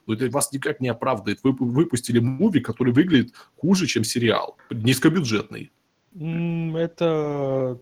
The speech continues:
Speaker 2: то же самое про-, проблема у нового Киборга, который, между прочим, снимал режиссёр, э, Гитса сериала. То есть там всё то же самое, очень плохо с, э,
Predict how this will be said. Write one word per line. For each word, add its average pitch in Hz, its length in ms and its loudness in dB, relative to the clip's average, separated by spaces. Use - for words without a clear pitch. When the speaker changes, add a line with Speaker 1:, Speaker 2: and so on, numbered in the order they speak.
Speaker 2:
то 151 80 0
же 147 120 -2
самое 165 380 0
про-, 131 420 -4
проблема 135 560 -6
у 117 220 -10
нового 120 340 -10
Киборга, 110 600 -14
который, 117 360 -8
между 113 280 -10
прочим, 127 440 -6
снимал 117 1300 -8
режиссёр, 110 1120 -8
э, 117 300 -6
Гитса 117 760 -6
сериала. 120 800 -10
То 120 120 -6
есть 120 240 -8
там 139 320 2
всё - 260 -8
то 143 200 -2
же 135 140 -2
самое, 131 540 -4
очень 117 420 -8
плохо 120 640 -8
с, - 300 -18
э, 117 600 -12